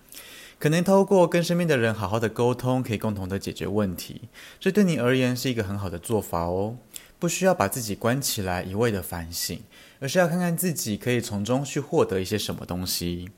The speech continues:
每一次的挣扎都是很好学习的机会，接受自己不足的人才有空间可以进步哦。在你对那些受挫宽恕的同时，也正在给自己重新站起来的机会。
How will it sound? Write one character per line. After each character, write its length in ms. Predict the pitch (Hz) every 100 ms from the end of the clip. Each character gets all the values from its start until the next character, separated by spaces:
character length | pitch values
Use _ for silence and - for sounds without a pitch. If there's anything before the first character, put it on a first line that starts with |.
| _ _ - - - -
每 140 | 151
一 40 |
次 120 | 175 196
的 140 | 180
挣 240 | 180 180
扎 240 | 175 139 123
都 120 | 135
是 220 | 127 127
很 140 | 113 113
好 160 | 107
学 160 | 90 90
习 100 | 87
的 100 | 90
机 280 | - 92 92
会， 320 | 104 - - - -
接 200 | - 170
受 200 | 190 180
自 120 | 165
己 160 | 175 117
不 140 | 113
足 140 | 123 110
的 100 | 107
人 300 | 101 98 98
才 140 | 123
有 100 | 127
空 180 | - 135
间 160 | 131 156
可 140 | 120
以 40 |
进 240 | 95 107 101
步 160 | 104
哦。 280 | 95 90 92 101 - - - - _
在 160 | - 196
你 140 | 117
对 240 | - 170
那 180 | 151 147
些 320 | 131 139 135
受 320 | 135 - 135 107
挫 380 | - 170 120
宽 280 | - - 151
恕 160 | 160 160
的 120 | 104
同 200 | 87 95
时， 440 | 95 - 90 90 92 - - -
也 100 | 98
正 180 | 170
在 140 | 170 180
给 160 | -
自 160 | - 139
己 320 | 110 107 - -
重 160 | - 107
新 220 | - 110
站 220 | 113 113
起 120 | 104
来 80 | -
的 120 | 82
机 260 | 80 - 85
会。 300 | 85 98 -